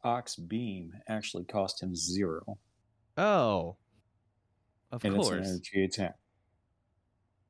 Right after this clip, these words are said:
Speaker 1: And
Speaker 2: Yeah.
Speaker 1: then our second character that has one of these is Okoye.
Speaker 2: Oh, okay.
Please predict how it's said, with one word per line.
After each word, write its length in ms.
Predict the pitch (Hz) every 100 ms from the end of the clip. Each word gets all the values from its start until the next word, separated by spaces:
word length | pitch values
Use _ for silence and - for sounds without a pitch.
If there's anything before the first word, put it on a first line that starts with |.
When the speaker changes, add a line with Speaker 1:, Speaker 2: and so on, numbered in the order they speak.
| _ -
Speaker 1:
And 120 | 214
Speaker 2:
Yeah. 60 |
Speaker 1:
then 260 | 113 104 98 - _ _ _ _ _ _ _ _ -
our 100 | 107
second 340 | - 127 117
character 380 | 107 104 98 95
that 180 | 87 90
has 300 | 95 90 -
one 160 | 95 85
of 80 |
these 260 | 90 90 - -
is 180 | 95 -
Okoye. 500 | - - 80 78 90 - _ _ _ _ _ _ _ _ _ _ _ _ _ _ _ _
Speaker 2:
Oh, 220 | 117 104 98
okay. 320 | 95 85